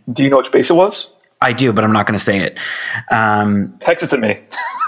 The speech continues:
Speaker 2: No. <laughs> So anyways, so he had a secretary way back when,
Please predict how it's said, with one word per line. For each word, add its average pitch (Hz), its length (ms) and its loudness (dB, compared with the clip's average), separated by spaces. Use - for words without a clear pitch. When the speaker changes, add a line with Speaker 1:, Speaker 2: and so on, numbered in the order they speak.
Speaker 2:
No. 170 280 4
<laughs> - 1200 0
So 143 640 4
anyways, 135 500 0
so 151 120 4
he 170 160 2
had 185 80 4
a 190 60 2
secretary 127 580 2
way 113 180 2
back 135 240 0
when, 113 460 0